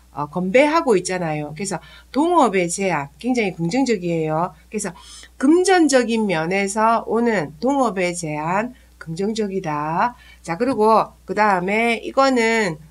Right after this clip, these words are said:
어, 직업적인 면에서죠. 직업적인 면에서 칼을 들어서 이루어진다. 그럼 이게 취업이에요. 자, 사자자리 분들은 혹시 이번 주에, 어, 취업에 관한 시-, 사건이 있으면은 이거는 취업이다.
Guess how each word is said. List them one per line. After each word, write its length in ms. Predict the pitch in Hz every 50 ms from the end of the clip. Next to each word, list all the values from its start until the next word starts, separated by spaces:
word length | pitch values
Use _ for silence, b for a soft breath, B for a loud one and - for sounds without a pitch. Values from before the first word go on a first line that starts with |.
| _ _ -
어, 80 | 170 170
직업적인 540 | - 285 320 359 370 359 285 269 233 214
면에서죠. 680 | 196 175 170 180 185 185 220 208 - 180 180 180 170 151 B B B B B
직업적인 640 | - - - 320 381 381 370 - 294 269 226 247 240
면에서 680 | 220 190 175 180 190 202 196 220 220 214 214 214 214 214
칼을 400 | - 302 349 359 359 359 349 269
들어서 680 | 269 294 302 277 233 196 180 180 220 214 220 220 208
이루어진다. 680 | - 220 254 302 311 269 226 175 175 160 151 147 139 B B B B B
그럼 180 | - 262 269 269
이게 160 | 269 269 269
취업이에요. 840 | 269 - - 285 294 311 302 302 285 226 185 175 170 175 180 175 - - b b b b b b b b
자, 80 | - 202
사자자리 540 | - 233 254 262 294 302 339 339 339 311
분들은 580 | 240 262 294 294 240 233 214 214 220 220 226 214 220 B B B
혹시 400 | - 330 - - - 370 359 277
이번 320 | 226 226 202 254 285 277 269
주에, 420 | 269 285 294 262 190 151 - 151 - -
어, 220 | - 165 165 170
취업에 520 | 170 - - 285 294 302 311 294 320 311 269
관한 280 | 226 190 190 196 196
시-, 160 | 196 - -
사건이 500 | - - 180 180 - - 262 269 269 262 202
있으면은 560 | 359 359 - 247 247 214 185 175 190 196 185
이거는 280 | - 180 202 190 175 160
취업이다. 580 | - - - 254 254 247 269 175 180 139 -